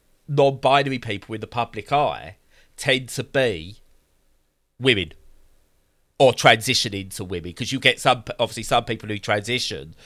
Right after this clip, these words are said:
who remain with their non-binary status, but, you know, aim more towards the, like, the female looking side of stuff. There's not actually many male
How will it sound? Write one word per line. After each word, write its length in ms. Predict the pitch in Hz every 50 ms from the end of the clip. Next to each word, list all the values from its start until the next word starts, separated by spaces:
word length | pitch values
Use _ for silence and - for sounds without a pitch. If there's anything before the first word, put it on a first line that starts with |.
| - - - - -
who 240 | - 135 123 113 113
remain 460 | 113 117 107 113 110 107 110 107 104
with 160 | 107 107 98
their 160 | - 107 101 98
non-binary 600 | 107 98 104 104 135 135 139 127 110 87 95 92
status, 440 | - - 95 85 85 - - 90
but, 360 | - - 98 - 143 135 117 123
you 140 | 127 139
know, 180 | 123 101 87 92 101
aim 200 | 107 104 104 107
more 180 | 107 104 98
towards 360 | - - 110 101 98 98 - -
the, 100 | 101 82 101
like, 160 | 101 90 82
the 80 | - -
female 480 | - 113 104 95 92 98 98 95 92
looking 340 | 107 123 147 143 - 113 107
side 360 | - - - 85 80 80 80 -
of 60 | -
stuff. 600 | - - 69 71 - - _ - - - - - _
There's 180 | 101 104 - -
not 220 | 143 143 147 -
actually 420 | 123 127 - - - - 120 117 117
many 760 | 113 117 120 117 113 113 113 110 110 110 107 107 110 110 - _ _ _ _ _ _ _ _
male 680 | _ 107 104 110 113 110 127 127 127 127 131 135 127 120